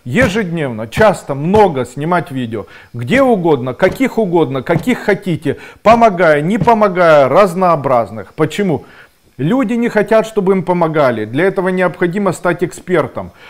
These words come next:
А для того, чтобы стать экспертом, необходимо экспертность свою доказать. А для того, чтобы, вот смотрите, я тебе хочу помогать, не продашь ничего. Почему? А кто ты?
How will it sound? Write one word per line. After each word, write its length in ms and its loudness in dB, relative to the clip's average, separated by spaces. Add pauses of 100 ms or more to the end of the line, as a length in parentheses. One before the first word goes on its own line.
(120)
А 100 -4
для 180 -2
того, 220 2
чтобы 300 -2
стать 340 0
экспертом, 680 -2
необходимо 580 0
экспертность 600 -2
свою 220 0
доказать. 500 -2 (320)
А 100 -2
для 160 0
того, 240 0
чтобы, 280 0
вот 100 -4
смотрите, 640 -2
я 180 2
тебе 300 0
хочу 320 -2
помогать, 580 0
не 240 -2
продашь 580 0
ничего. 480 -8
Почему? 520 -2 (240)
А 200 -2 (120)
кто 360 0
ты? 380 -2